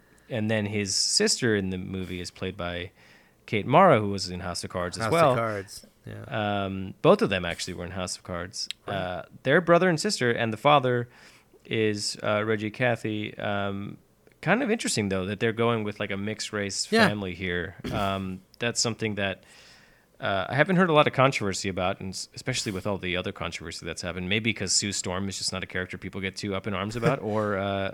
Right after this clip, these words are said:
Speaker 1: or, uh, the Human Flame, but, uh,
Speaker 2: Human Torch.
Speaker 1: but I like that.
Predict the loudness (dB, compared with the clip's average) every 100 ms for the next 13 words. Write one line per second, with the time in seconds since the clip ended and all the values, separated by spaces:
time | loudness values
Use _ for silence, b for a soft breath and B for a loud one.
0 | -2 2 4 4 4 4 2 0 -2 -4
1 | -2 2 2 2 0 2 4 2 0 -6
2 | B B B B B -4 0 2 4 8
3 | 10 10 8 6 4 2